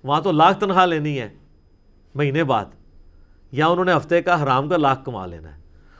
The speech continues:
वो मोटरवे पुलिस की नौकरी से ट्रांसफ़र इस पुलिस में करवाते हैं। हलाल वाले इधर से उधर करवाते हैं। ये मैं आपको रियलिटी बता रहा हूँ। ये पुलिस वाले जब मेरी वीडियो देख रहे होंगे ना, तो वो समझ रहे होंगे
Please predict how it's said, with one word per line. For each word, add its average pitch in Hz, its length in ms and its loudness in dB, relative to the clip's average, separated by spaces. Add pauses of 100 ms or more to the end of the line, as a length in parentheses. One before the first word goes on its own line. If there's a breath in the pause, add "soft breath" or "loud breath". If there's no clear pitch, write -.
(160 soft breath)
वो 170 80 0
मोटरवे 190 440 2
पुलिस 220 380 0
की 240 140 -2
नौकरी 208 420 2
से 220 200 4
ट्रांसफ़र 208 420 2
इस 233 260 0
पुलिस 190 300 0
में 165 120 -6
करवाते 107 360 -6
हैं। 82 160 -20 (380 soft breath)
हलाल 170 320 6
वाले 247 220 6
इधर 240 240 0
से 247 120 2
उधर 220 220 2
करवाते 233 420 2
हैं। 208 60 -12
ये 214 100 -6
मैं 226 120 4
आपको 233 180 2
रियलिटी 202 380 0
बता 170 260 0
रहा 131 100 -4
हूँ। - 100 -12 (380 soft breath)
ये 175 80 -2
पुलिस 208 320 -4
वाले 240 180 6
जब 233 140 4
मेरी 214 160 4
वीडियो 220 300 2
देख 202 240 2
रहे 240 80 0
होंगे 220 240 0
ना, 254 120 2
तो 214 140 -4
वो 208 540 2
समझ 190 280 -2
रहे 185 80 -2
होंगे 127 340 -4